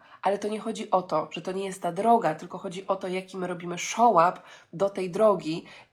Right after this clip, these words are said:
i do tej wizji, która nas wybrała w pewien sposób i którą my też wybrałyśmy, przychodząc tutaj. Więc, y, to tak czuję, że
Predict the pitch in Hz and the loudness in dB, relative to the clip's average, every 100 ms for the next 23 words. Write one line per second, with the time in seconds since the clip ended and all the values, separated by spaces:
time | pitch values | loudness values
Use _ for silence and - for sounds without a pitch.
0 | - 185 180 - 185 190 190 180 220 190 | -8 -6 -6 -6 -8 -2 -2 -2 -6 -6
1 | 190 - 190 185 190 - 190 202 196 180 | -10 -6 -2 -2 -2 -4 4 4 4 -2
2 | 180 247 240 175 175 165 160 160 - 156 | 0 6 6 6 0 -6 -6 -8 -8 -8
3 | - 147 - 185 - 196 190 185 214 226 | -8 -12 -14 -18 -6 -4 -2 0 -2 0
4 | 185 180 185 180 180 180 175 180 - 180 | -2 -2 -6 -4 -2 -4 -8 -12 -10 -8
5 | 175 - 160 160 156 - - - - 240 | -8 -10 -10 -8 -10 -12 -16 -14 -14 -14
6 | 208 175 208 202 190 185 185 190 - - | -12 -6 4 6 8 8 4 0 -6 -4
7 | 190 185 185 214 196 185 - 196 185 180 | -2 -2 -4 -2 -2 -4 -8 -4 -2 -2
8 | 175 175 | -2 -4